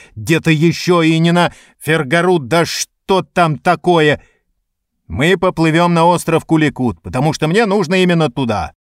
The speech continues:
А вы, Танна», он обернулся с таким видом, словно сейчас бросится на нее и укусит, «вы пока останетесь на борту Сели. Нет,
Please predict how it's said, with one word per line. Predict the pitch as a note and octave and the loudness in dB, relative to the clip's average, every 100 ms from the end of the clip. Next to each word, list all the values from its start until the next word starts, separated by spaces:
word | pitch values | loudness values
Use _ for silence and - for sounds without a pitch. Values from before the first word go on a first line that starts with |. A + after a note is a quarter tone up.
| - | -10
А | A2+ | -4
вы, | E3 C4+ | -2 -2
Танна», | F#3 F3 C3 A2+ F2 _ _ _ _ _ - | -2 0 0 -2 -4 _ _ _ _ _ -18
он | G#2+ B2+ | -8 -2
обернулся | C#3 D3 D#3 E3 C#3 D3+ | 0 2 0 0 -2 -4
с | - | -2
таким | D3+ D#3 C#3+ | -2 0 -2
видом, | C3+ A3 G#3+ | 0 -2 -2
словно | D#3 D#3 C#3+ B2+ | -4 -4 -2 -2
сейчас | A#2 B2+ C3 A#2 | -6 -8 -6 -8
бросится | A2 B2 F#2 F#2+ - | -6 -6 -6 -12 -10
на | G#2 | -6
нее | A#2 B2+ A2 F2+ - | -2 -2 -2 -6 -8
и | C#3 | -8
укусит, | F3 - D#2+ - - _ _ _ | -8 -12 -18 -18 -20 _ _ _
«вы | - B2 D#3+ | -10 -6 -2
пока | F3+ F#3+ | -2 0
останетесь | F#3 - G#3 G3 F3+ E3+ | 0 0 -2 -2 -6 -4
на | E3+ | -2
борту | E3 D3+ F#3 | -2 -2 -4
Сели. | - C#3+ A2+ F#2+ - _ _ - | -2 -2 -2 -6 -12 _ _ -4
Нет, | F3 F3+ - | 0 0 -2